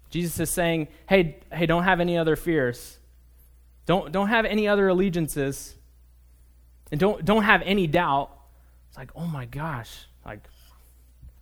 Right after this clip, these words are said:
I don't think I can do that." Now we need to remember this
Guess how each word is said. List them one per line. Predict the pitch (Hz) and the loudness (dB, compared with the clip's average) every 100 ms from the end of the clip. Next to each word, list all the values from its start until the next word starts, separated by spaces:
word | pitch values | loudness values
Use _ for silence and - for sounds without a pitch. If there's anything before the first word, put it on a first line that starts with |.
| - 135 | -8 -4
I | |
don't | 202 | -2
think | 170 131 | 0 -2
I | |
can | 117 113 | -2 -4
do | 165 | -2
that." | 220 110 107 - - - _ - - - - _ _ _ _ _ _ _ | 0 -2 -4 -10 -20 -20 _ -20 -20 -20 -20 _ _ _ _ _ _ _
Now | 160 | 2
we | 226 | 4
need | 247 | 6
to | 262 | 4
remember | 233 269 240 170 156 165 | 6 6 6 4 -4 -10
this | 165 214 240 - - | -2 0 0 -4 -10